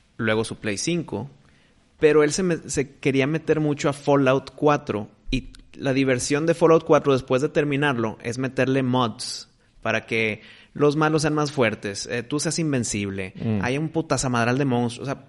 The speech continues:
Speaker 1: tú modificas el juego de cierta forma para poderte divertir más.
Speaker 2: Sí.
Speaker 1: Y se ve con la pared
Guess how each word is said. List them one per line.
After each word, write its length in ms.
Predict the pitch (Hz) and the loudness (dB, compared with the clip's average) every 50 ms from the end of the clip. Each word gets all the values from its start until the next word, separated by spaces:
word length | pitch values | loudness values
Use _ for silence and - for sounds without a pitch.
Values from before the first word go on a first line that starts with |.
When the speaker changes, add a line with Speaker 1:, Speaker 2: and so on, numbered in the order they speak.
| _ - | _ -4
Speaker 1:
tú 220 | - 170 180 170 - | -2 -2 -2 -2 -4
modificas 600 | 180 180 175 160 143 - 160 160 - 190 175 - | -2 0 0 0 2 2 2 2 2 2 0 2
el 80 | 151 139 | 0 -2
juego 300 | - - 147 151 160 160 | 2 4 4 6 6 4
de 60 | 143 | 4
cierta 260 | 151 156 147 - 156 | 4 2 2 2 -2
forma 360 | - - 151 151 165 165 156 - | 2 4 2 4 4 0 0 2
para 180 | 135 127 117 | 2 2 2
poderte 300 | - 123 123 120 - 143 | 2 2 0 0 0 0
divertir 360 | 139 127 113 120 - 123 117 | 0 0 0 0 -2 -2 -2
más. 500 | 117 117 131 123 - - - - - - _ - | -2 -2 -4 -4 -6 -10 -14 -16 -18 -20 _ -14
Speaker 2:
Sí. 320 | - - 90 92 87 - - _ - - - - - - _ _ _ _ _ _ | -6 -4 -2 -2 -2 -6 -10 _ -20 -20 -20 -20 -20 -20 _ _ _ _ _ _
Speaker 1:
Y 140 | - 160 160 | -4 -4 -2
se 180 | - - 165 147 | 0 4 4 6
ve 260 | 147 151 156 160 160 | 6 6 6 6 4
con 160 | 160 180 175 175 | 2 0 2 2
la 160 | 170 165 - | 2 0 2
pared 340 | - 143 139 147 143 139 127 | 2 4 6 6 4 4 2